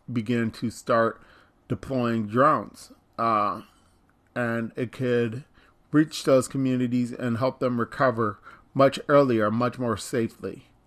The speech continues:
Uh, no pilots would be at the risk of being, being crashing because there was another weather front coming through, and the vehicles could be landed in tight spots and end up in the right place with a high degree of accuracy.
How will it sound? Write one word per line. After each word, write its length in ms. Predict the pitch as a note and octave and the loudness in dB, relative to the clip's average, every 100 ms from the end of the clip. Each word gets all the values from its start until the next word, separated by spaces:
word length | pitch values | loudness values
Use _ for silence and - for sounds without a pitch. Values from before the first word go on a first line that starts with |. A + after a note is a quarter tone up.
| _ _ _ _ - | _ _ _ _ -6
Uh, 160 | A2+ | -2
no 240 | G#2+ A2+ B2 | 0 2 0
pilots 500 | C3 B2+ B2 C3 - | 4 2 4 -2 -2
would 240 | B2+ A#2 | -4 -2
be 380 | A#2+ B2 B2 B2+ | 0 2 2 0
at 220 | - A#2+ | -2 -2
the 80 | B2 | -2
risk 280 | B2+ B2+ - | -2 -4 -2
of 240 | B2+ A#2+ - _ _ _ B2+ | -4 -4 -12 _ _ _ -4
being, 500 | B2+ B2+ B2+ B2+ - _ _ C#3+ A#2+ | 2 2 0 -4 -14 _ _ -18 -4
being 520 | C3 B2+ B2+ B2+ A#2+ - - | 0 0 0 -2 -4 -10 -4
crashing 800 | - C#3 C3+ - C#3 C3 C3 B2 | 2 2 2 -2 -2 -2 -2 -4
because 400 | A#2 C3+ B2 A2 | -4 -2 -4 0
there 420 | B2 A#2+ A#2 B2 | 0 0 -2 -6
was 240 | - A#2+ A2+ | -4 -2 -2
another 600 | A#2 A#2 B2 A#2+ B2+ A#2 - - _ | -2 0 2 2 2 0 -8 -20 _
weather 220 | C3+ B2+ B2 | 2 4 2
front 340 | D3 B2+ B2+ | 0 -4 -2
coming 320 | C#3+ B2+ B2 | -2 0 -2
through, 480 | A2+ - B2+ C3 C3+ | -4 -2 0 0 -2
and 640 | B2+ A#2+ A#2 A#2 A2+ A2+ | -2 0 0 0 -4 -6
the 80 | A#2 | -8
vehicles 500 | G#2 C3 C3+ C3 A2+ | -2 0 0 -2 -6
could 140 | - A#2+ | -6 -4
be 100 | B2 | -2
landed 400 | A#2 A#2 A2 G#2+ | 0 -2 -4 -4
in 120 | G#2+ | -6
tight 340 | - A#2 - | -2 -2 -2
spots 420 | - C#3 B2 - | -6 0 0 -2
and 160 | A#2+ G#2+ - | -10 -8 -6
end 160 | A2+ | 0
up 240 | A#2 - - - - - _ _ | 0 -2 -12 -20 -20 -20 _ _
in 180 | D#3 D3 | 0 4
the 260 | C#3 B2+ C3 | 6 4 2
right 280 | B2+ B2 - | 2 2 0
place 320 | B2+ A2+ G#2+ | -2 -2 -4
with 200 | - A#2 | -6 -6
a 80 | G#2 | -4
high 240 | A2+ G#2+ | 0 -2
degree 340 | G2+ G#2 G#2+ G2+ | -2 -4 -4 -4
of 100 | F#2+ | -4
accuracy. 720 | F#2 G2 - - - G#2+ | -6 -8 -10 -14 -12 -14